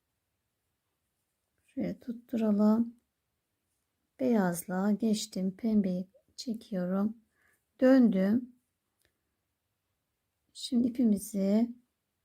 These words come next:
sabitlemek için, e, şu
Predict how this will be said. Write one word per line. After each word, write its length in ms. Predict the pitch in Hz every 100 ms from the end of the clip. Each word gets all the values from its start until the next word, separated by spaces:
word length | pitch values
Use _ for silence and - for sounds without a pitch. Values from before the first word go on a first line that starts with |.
| _ _ _ _ _ _ _ _ _ _ _ _ _ _ _ _ _ _ _ _ _ _ _ _
sabitlemek 800 | - 262 240 214 - 202 185
için, 260 | 185 - 202
e, 400 | 208 196 190 190
şu 280 | 190 - -